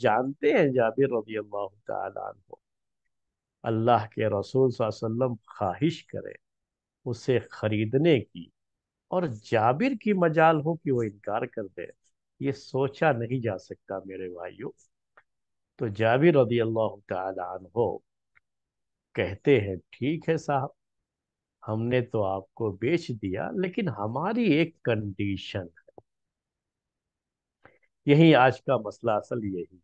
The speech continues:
है। उन्होंने एक कंडीशन लगा दी बेचने के साथ साथ। तो अगर इस तरह की कंडीशन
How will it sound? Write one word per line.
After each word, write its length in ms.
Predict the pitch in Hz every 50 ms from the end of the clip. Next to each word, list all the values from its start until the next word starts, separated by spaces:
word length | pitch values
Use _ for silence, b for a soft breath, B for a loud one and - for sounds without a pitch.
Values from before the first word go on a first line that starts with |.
| _ _
है। 60 | - _ _ _ _ _ _ _ _ _ _ _ _ _ _ _ _ _ _ _ _ _ _ _ _ _ _ _ _ _ - 156
उन्होंने 500 | 165 175 175 175 208 220 202 202 233 247 233
एक 180 | 202 180 - - _ _ -
कंडीशन 720 | 170 160 170 170 160 185 185 185 - - - 202 202 190 143
लगा 320 | 117 107 95 90 87 87
दी 180 | 85 _ _ _ _ _ _ _ _ _ _ _ _ _ _ _ _ _ _ _ _ _ _ _ _ _ _ _ _ _ _ _ _ _ -
बेचने 540 | 135 127 127 123 117 - 127 110 110 104 104
के 160 | - - 175
साथ 300 | 165 - - 85 78 -
साथ। 240 | - _ - - - _ _ _ _ _ _ _ _ _ _ _ _ _ _ _ _ _ _ _ _ _ _ _ _ _ _ _ _ _ _ _ _ _ _ _ -
तो 60 | 139
अगर 260 | 123 131 143 190 226
इस 240 | 240 220 214 208 - -
तरह 220 | 196 196 208 202
की 160 | 208 - 220 180 - -
कंडीशन 600 | 180 160 160 156 156 165 165 165 - 190 196